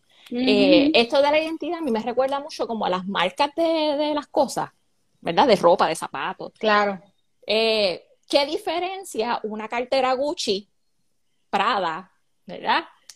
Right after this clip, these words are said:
Speaker 1: De una cartera que a lo mejor yo me compré en, en Walmart, <laughs> por decir una tienda.
Speaker 2: Ajá.
Speaker 1: Obviamente el precio. Pero ¿qué
Speaker 2: Claro.
Speaker 1: es lo que determina ese valor? La marca, el fabricante, porque cartera es
Speaker 2: Ajá.
Speaker 1: cartera,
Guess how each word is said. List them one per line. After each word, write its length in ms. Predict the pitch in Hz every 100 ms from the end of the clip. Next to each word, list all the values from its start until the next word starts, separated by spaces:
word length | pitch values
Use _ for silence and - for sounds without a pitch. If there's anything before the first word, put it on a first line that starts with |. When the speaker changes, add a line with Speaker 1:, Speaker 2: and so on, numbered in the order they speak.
| _ _ _
Speaker 1:
De 380 | 156 214 214 196
una 180 | 208 220
cartera 320 | 226 247 269
que 60 | 254
a 40 |
lo 80 | 220
mejor 180 | 240 196
yo 80 | 202
me 100 | 214
compré 500 | 226 233 247 233 220
en, 180 | 220 220
en 120 | 220 214
Walmart, 500 | 226 285 247 175 -
<laughs> 40 |
por 180 | 349 226
decir 500 | 220 359 - - 196
una 160 | 220 214
tienda. 340 | 160 156 - 233
Speaker 2:
Ajá. 520 | 226 233 220 247 381 _ _ _ _ _ _ _ _ _ 196 202
Speaker 1:
Obviamente 440 | 226 233 294 381
el 120 | 220
precio. 540 | - 190 339 - - _ _ _ _ _ _ _
Pero 220 | - 247 254
¿qué 80 | 196
Speaker 2:
Claro. 60 | 294
Speaker 1:
es 40 | 339 320
lo 80 |
que 120 | 339 302
determina 580 | 285 294 277 285 311 294
ese 220 | 330 254
valor? 420 | 247 202 160 180 _ _ _ _ - _ _ _ -
La 160 | 156
marca, 480 | 156 147 - 180 185 180 165 _ _ -
el 160 | 208
fabricante, 800 | 208 185 185 180 185 220 285 196
porque 200 | 196 202 -
cartera 340 | 180 - -
es 60 | 220
Speaker 2:
Ajá. 80 | -
Speaker 1:
cartera, 580 | 220 226 262 381 160